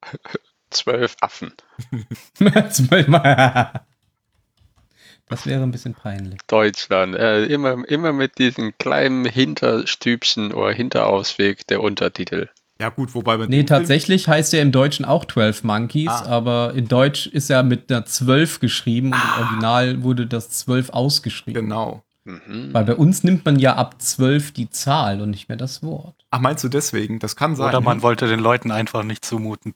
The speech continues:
Speaker 3: Dass sie
Speaker 4: twelve
Speaker 3: twelve
Speaker 4: übersetzen.
Speaker 3: lesen müssen, ja.
Speaker 1: Oder zwölf auszusprechen.
Speaker 2: Zwölf.
Speaker 1: Twelve.
Speaker 2: Vielleicht wollte sie auch
Speaker 1: Twelve.
Speaker 2: kein Ö mit einbauen.
Speaker 4: Aber
Speaker 1: Twelve
Speaker 4: ich meine,
Speaker 1: Monkeys.
Speaker 4: Fear and Loathing in Las Vegas hieß auch in Deutschland Fear and Loathing. Also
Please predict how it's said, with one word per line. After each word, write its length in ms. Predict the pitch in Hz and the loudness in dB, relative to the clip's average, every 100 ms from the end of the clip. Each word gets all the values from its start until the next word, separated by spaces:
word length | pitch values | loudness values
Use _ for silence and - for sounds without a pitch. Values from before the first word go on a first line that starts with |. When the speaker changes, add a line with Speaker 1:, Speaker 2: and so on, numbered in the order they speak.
| - | -8
Speaker 3:
Dass 120 | 104 | -6
sie 80 | 101 | -6
Speaker 4:
twelve 60 | - | -4
Speaker 3:
twelve 340 | 131 135 175 | 0 0 0
Speaker 4:
übersetzen. 500 | 101 - 92 - 117 | -6 -8 -10 -10 -8
Speaker 3:
lesen 320 | 113 123 135 | -2 -2 -2
müssen, 300 | 131 131 - 143 | -2 -2 2 0
ja. 60 | - - | 2 0
Speaker 1:
Oder 160 | 95 156 | -2 -2
zwölf 400 | - 110 110 - | -2 2 2 2
auszusprechen. 800 | 107 110 - 110 - 95 92 120 | 0 0 -4 -8 -4 -4 -4 -4
Speaker 2:
Zwölf. 200 | 110 107 - | -6 -8 -10
Speaker 1:
Twelve. 320 | - 85 85 | -2 0 0
Speaker 2:
Vielleicht 480 | - - 123 120 - | -4 -2 -2 -2 -2
wollte 200 | 123 - | 0 2
sie 60 | 123 | 0
auch 100 | 104 | 0
Speaker 1:
Twelve. 160 | 117 | 0
Speaker 2:
kein 40 | 135 | 2
Ö 80 | 156 | 2
mit 160 | 117 98 | 2 -2
einbauen. 580 | 101 104 113 - 123 120 - 135 | -4 -6 -8 -10 -10 -12 -6 0
Speaker 4:
Aber 240 | 117 117 | 4 4
Speaker 1:
Twelve 300 | 147 101 110 156 | 4 2 2 0
Speaker 4:
ich 120 | - | 0
meine, 180 | 135 127 | 2 2
Speaker 1:
Monkeys. 380 | 143 101 - - 190 - - - | 2 2 -2 -6 -8 -8 -8 -8
Speaker 4:
Fear 340 | - - 143 139 | -6 2 4 4
and 80 | |
Loathing 460 | 123 123 123 143 131 | 4 4 4 2 2
in 80 | 123 | 2
Las 240 | 117 - | 2 2
Vegas 340 | 110 120 160 - | 0 2 0 0
hieß 200 | 156 143 | -6 -4
auch 160 | 139 143 | -4 -4
in 80 | |
Deutschland 400 | 131 156 - 101 - | -2 -4 -4 -8 -8
Fear 160 | 104 | -8
and 80 | 95 | -8
Loathing. 380 | 92 - 87 85 | -10 -14 -18 -14
Also 280 | 92 90 | -14 -14